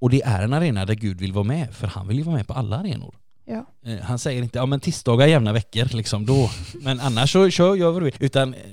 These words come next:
Speaker 1: han vill vara med där. Och sen så, jag tänker på ett, på ett bibelord här, så vi ska snart gå vidare till nästa avsnitt. Men det finns i, står det i Predikaren fyra, står det så här, "En tredubbel tråd brister inte så snart."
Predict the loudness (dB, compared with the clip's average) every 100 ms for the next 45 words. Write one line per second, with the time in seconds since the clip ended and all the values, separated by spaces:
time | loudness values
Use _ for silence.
0 | -20 -12 -2 0 0 0 0 0 -2 -6
1 | -8 -8 -4 -4 -2 -4 -4 -4 -4 -4
2 | -4 -2 -2 -2 -2 2 4 4 4 4
3 | 4 0 -2 -2 -2 -6 -8 -2 -2 0
4 | -2 0 -2 -2 -4 -4 -4 -6 -4 -6
5 | -6 -8 -4 -2 -2 -2 -6 -2 -2 -2
6 | -4 -4 -4 -6 -4 -4 -4 -4 -4 -6
7 | -4 -6 -8 -6 -4 -2 -4 -6 -6 -6
8 | -6 -8 -6 -6 -6 -12 -18 -14 -8 -8
9 | -8 -10 -8 -8 -8 -10 -14 -14 -12 -14
10 | -16 -20